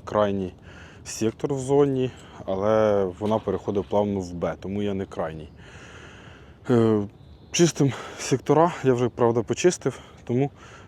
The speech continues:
починаємо підготовку розкладатися. Зараз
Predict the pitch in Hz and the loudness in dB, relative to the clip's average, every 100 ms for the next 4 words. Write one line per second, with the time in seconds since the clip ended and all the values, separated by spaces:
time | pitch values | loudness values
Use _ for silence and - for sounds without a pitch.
0 | - 107 113 117 117 113 110 104 101 135 | -10 -8 -4 -2 -2 -2 -6 -6 0 0
1 | 131 - 95 - 101 92 - 101 95 82 | 0 -4 -12 -12 -10 -10 -6 -4 -2 -2
2 | - - - - - - - 101 110 190 | -6 -16 -18 -20 -20 -20 -6 2 2 2
3 | - - | -6 -16